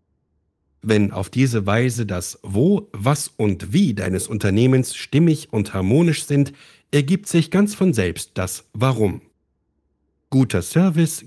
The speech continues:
geleistet von Seiten der Mitarbeiter, gestützt durch das System, macht Kunden und Unternehmen gleichermaßen glücklich. Danke, dass du dir die Blinks zum Buch Serviceglück von Sabine Hübner angehört hast.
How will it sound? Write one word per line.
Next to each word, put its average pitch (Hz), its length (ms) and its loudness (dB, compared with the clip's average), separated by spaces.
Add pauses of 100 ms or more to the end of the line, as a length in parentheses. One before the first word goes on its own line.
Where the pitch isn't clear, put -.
geleistet 104 600 0
von 95 200 -4
Seiten 101 400 -2
der 90 120 -4
Mitarbeiter, 120 680 0 (280)
gestützt 202 640 -2
durch 104 180 -2
das 92 180 -6
System, 156 640 2
macht 147 360 -2
Kunden 185 460 2
und 135 320 -4
Unternehmen 104 600 0
gleichermaßen 120 1000 -2
glücklich. - 680 -8 (2250)
Danke, 165 360 2
dass 92 200 -4
du 107 120 -2
dir 101 160 0
die 98 140 0
Blinks 123 320 0
zum 107 240 0
Buch 104 380 0
Serviceglück 139 840 0
von 95 320 0
Sabine 92 580 0
Hübner 120 460 2
angehört 131 600 2
hast. - 380 -10